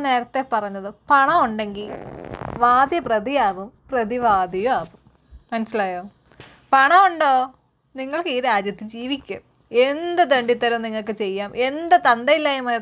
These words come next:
തരവും നിങ്ങൾക്ക് ചെയ്യാം, ആരെ വേണമെങ്കിലും കൊല്ലാം, ആരെ വേണമെങ്കിൽ തല്ലാം. കാരണം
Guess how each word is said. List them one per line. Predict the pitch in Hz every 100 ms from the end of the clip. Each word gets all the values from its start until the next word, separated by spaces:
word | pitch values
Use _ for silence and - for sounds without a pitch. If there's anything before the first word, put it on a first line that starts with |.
| - -
തരവും | 214 220 214
നിങ്ങൾക്ക് | 214 208 208
ചെയ്യാം, | 190 190 208 - - - 277
ആരെ | 311 370 311
വേണമെങ്കിലും | 220 208 202 196
കൊല്ലാം, | 190 180 202 269 _ _ 254 254
ആരെ | 269 330 392 240
വേണമെങ്കിൽ | 190 190 196 196 - _ _ _ _ _ _ _ _ _ _ 285
തല്ലാം. | 208 175 - - _ - - - - -
കാരണം | 233 226 254